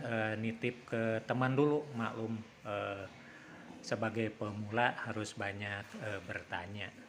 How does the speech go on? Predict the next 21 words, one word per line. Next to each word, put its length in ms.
eh, 260
untuk 240
menetaskannya. 800
Nih, 320
udah 400
sampai 480
ke 240
tempat 400
penetasan. 1040
Saya 320
titip 400
ke 80
Pak 320
Abdul 560
nih. 180
Eh, 380
dia 160
punya 240
mesin 400
penetas. 800
Kemarin, 640